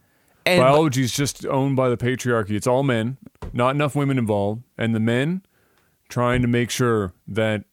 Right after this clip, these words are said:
Speaker 2: nothing ever happens, and that, and that it's only ever two sec-, in fact, they just, it's like they, they just want men, just
Speaker 1: Mm-hmm.
Speaker 2: one,
Speaker 1: Mm.
Speaker 2: just men.
Speaker 1: Mm-hmm. So if, if that's the case, then what, what, what are you allowed to talk about? Because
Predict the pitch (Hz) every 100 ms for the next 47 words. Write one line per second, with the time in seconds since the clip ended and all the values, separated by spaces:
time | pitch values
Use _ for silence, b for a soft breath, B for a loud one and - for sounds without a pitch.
0 | _ _ _ _ _ 113 233 - 127 120
1 | 113 117 107 98 104 107 107 - 113 110
2 | 104 117 - 123 127 123 113 113 127 127
3 | 120 127 127 156 147 135 127 143 - -
4 | b b - 123 139 131 - - 139 147
5 | 143 151 135 139 143 127 127 101 85 -
6 | 127 127 104 - - 135 135 143 120 123
7 | 104 107 110 95 76 _ _ _ B B
8 | B - 208 202 - - - 190 175 170
9 | 196 196 196 196 202 165 - 165 156 -
10 | 170 - 151 180 190 151 170 226 175 190
11 | 214 185 170 151 143 - - 139 - 131
12 | 104 90 123 151 151